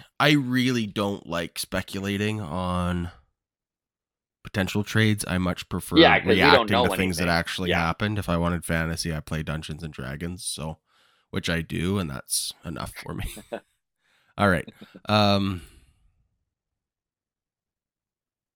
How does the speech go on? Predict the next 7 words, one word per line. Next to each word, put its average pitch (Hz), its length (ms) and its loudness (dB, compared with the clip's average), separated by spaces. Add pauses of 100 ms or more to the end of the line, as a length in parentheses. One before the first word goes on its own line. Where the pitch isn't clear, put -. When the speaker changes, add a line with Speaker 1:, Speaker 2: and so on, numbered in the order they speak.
(1080)
Speaker 1:
next 127 300 -2
one 80 160 -6
from 104 580 0 (100)
Marcus 113 920 -4 (1200)
G 92 460 -2 (140)
on 95 100 -18
Patreon. 87 560 -4